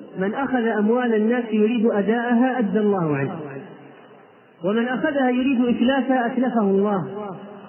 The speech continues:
وقال صلى الله عليه وسلم: "سبحان الله، ماذا أنزل من التشديد في الدين؟" سبحان الله، ماذا أنزل من التشديد في الدين؟ والذي نفسي بيده،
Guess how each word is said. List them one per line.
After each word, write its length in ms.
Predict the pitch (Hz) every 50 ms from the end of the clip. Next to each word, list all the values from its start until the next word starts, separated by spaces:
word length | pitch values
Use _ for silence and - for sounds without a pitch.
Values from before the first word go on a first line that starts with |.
| - - - - - - - - - - - - - _ - 165
وقال 360 | 170 165 - 240 247 240 214 -
صلى 140 | 226 220 220
الله 260 | 214 226 240 233 220
عليه 200 | 202 208 208 196
وسلم: 420 | 185 170 - 214 208 185 156 131 - 214 220 - 175 143 127 - - - - - - - - - - - - - - - - - - - 208
"سبحان 600 | 208 185 165 151 - 233 262 254 240 226 214 208
الله، 480 | 196 196 196 196 202 233 247 247 240 220 202 202 196
ماذا 580 | 202 226 240 254 254 247 226 208 220 214 208 -
أنزل 480 | 247 254 240 214 190 226 247 233 226 208
من 120 | 202 196
التشديد 720 | 196 - - 214 190 170 170 165 175 226 240 247 220 233 190
في 60 | 196
الدين؟" 680 | 180 156 151 165 156 135 117 110 - 160 165 147 127 - - - - - - - - - - - - - - - - - - - -
سبحان 460 | 185 175 160 - - 214 233 226 208
الله، 300 | 190 175 160 156 156 139 - 185 165 165 160 147 131 - - - - - - - - 175
ماذا 680 | 175 196 220 262 277 277 277 277 247 226 240 240 -
أنزل 440 | 262 269 254 214 220 240 226 214 208
من 80 | 208
التشديد 520 | 202 196 196 196 165 175 220 233 214 202 180
في 80 | 185
الدين؟ 640 | 170 151 165 156 135 117 92 - - 165 147 127 - - - - - - - - - - - - - - - - 170
والذي 480 | 185 240 269 277 262 262 220 214 220 208
نفسي 300 | 202 - - 165 160 147
بيده، 240 | 135 131 123 113